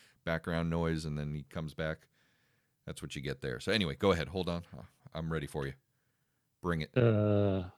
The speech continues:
Speaker 2: I was, I was trying to make sure that was actually this minute, and on the next one, I can't remember 'cause I didn't go back and
Speaker 1: <laughs>
Speaker 2: watch. But he goes through three walls.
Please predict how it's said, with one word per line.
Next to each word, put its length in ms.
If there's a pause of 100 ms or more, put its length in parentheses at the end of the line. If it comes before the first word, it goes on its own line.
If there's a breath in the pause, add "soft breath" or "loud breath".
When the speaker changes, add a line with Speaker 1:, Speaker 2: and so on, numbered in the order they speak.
(140)
Speaker 2:
I 40
was, 280
I 120
was 100
trying 140
to 60
make 180
sure 200
that 220
was 160
actually 320
this 220
minute, 220
and 80
on 100
the 60
next 220
one, 100
I 40
can't 220
remember 180
'cause 80
I 60
didn't 220
go 100
back 240
and 120
Speaker 1:
<laughs> 0
Speaker 2:
watch. 420
But 240 (480 loud breath)
he 200 (160)
goes 300
through 260
three 360
walls. 520